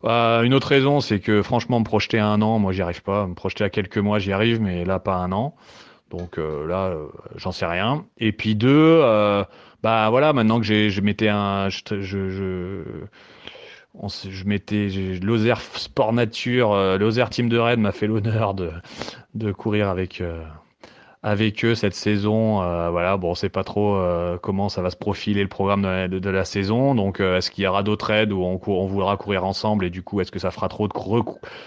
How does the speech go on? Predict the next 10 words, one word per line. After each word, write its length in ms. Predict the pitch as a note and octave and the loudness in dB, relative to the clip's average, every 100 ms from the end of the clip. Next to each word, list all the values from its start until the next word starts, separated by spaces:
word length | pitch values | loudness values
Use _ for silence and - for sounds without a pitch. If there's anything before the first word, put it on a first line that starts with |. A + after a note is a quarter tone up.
| - | -14
reprogrammer 800 | - G#2 - A#2 G2+ G#2+ G#2+ G#2+ | -4 -2 2 2 2 2 4 4
avec 320 | G#2+ F#2+ F2+ G2+ | 2 0 0 0
Agde, 260 | G2+ G2+ | 0 0
euh, 400 | F2+ E2+ D#2+ D#2 F#2+ - - - _ _ _ - - | 0 0 -2 -4 -8 -16 -20 -20 _ _ _ -20 -18
la, 840 | - C#2+ - - - - - - - | -10 -8 -8 -8 -12 -12 -12 -12 -8
l'Expo 320 | F#2+ - G2+ | -8 -4 -2
Africa ? 480 | F#2+ - G2+ G2 G#2+ | 0 -2 -4 0 0
J'en 120 | G2+ | 0
sais 140 | - | -4
rien. 140 | D#2 | -8